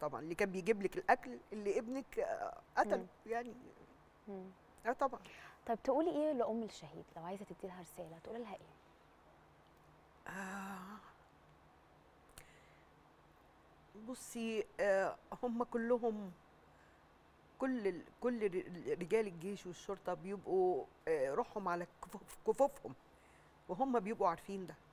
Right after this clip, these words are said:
Speaker 1: والأمهات بيبقوا عارفين ده، بيبقوا عارفين، بيطلبوا من ربنا على طول دايمًا، دايمًا في الدعاء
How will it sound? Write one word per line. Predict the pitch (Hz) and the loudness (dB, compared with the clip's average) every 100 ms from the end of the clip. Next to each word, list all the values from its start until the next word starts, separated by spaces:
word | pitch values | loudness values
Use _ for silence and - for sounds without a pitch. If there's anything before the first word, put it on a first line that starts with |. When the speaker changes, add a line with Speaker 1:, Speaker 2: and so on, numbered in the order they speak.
| - - - - - - - - - | -20 -20 -20 -20 -20 -20 -20 -20 -10
Speaker 1:
والأمهات | 175 202 208 190 214 | -2 0 0 2 0
بيبقوا | 143 151 143 107 | 0 -4 -2 -4
عارفين | 127 - 156 - | -4 -6 -10 -10
ده، | 143 - - - - - | -18 -20 -20 -20 -20 -16
بيبقوا | 185 190 | -4 -2
عارفين، | 190 - 151 127 - - - - - - - | -2 -10 -12 -12 -14 -20 -20 -20 -20 -14 -2
بيطلبوا | 190 269 320 | 2 2 2
من | 269 | 4
ربنا | 240 220 202 262 240 | 4 4 2 0 0
على | 214 | -2
طول | 202 247 254 | -4 -4 2
دايمًا، | 208 240 220 | 4 4 2
دايمًا | 202 208 214 208 202 202 - | 2 0 0 -4 -4 -8 -6
في | |
الدعاء | 170 156 160 165 262 311 | -6 2 2 4 4 2